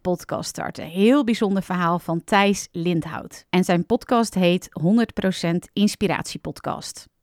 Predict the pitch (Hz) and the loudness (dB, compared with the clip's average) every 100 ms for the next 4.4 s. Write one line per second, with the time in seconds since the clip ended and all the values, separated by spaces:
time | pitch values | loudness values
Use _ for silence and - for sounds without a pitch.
0 | _ - 190 208 226 233 220 202 302 339 | _ -2 2 4 4 4 4 2 0 0
1 | 294 - 247 - 208 202 196 - - 190 | -4 -2 -2 0 0 0 -2 -8 -4 -2
2 | 196 - - 175 190 190 190 - 269 - | -2 -6 -10 0 2 4 2 -2 -6 -2
3 | 233 214 - 190 269 294 240 - 208 190 | -2 -2 -4 -2 0 -2 -4 -4 -4 -4
4 | 190 185 180 | 0 2 2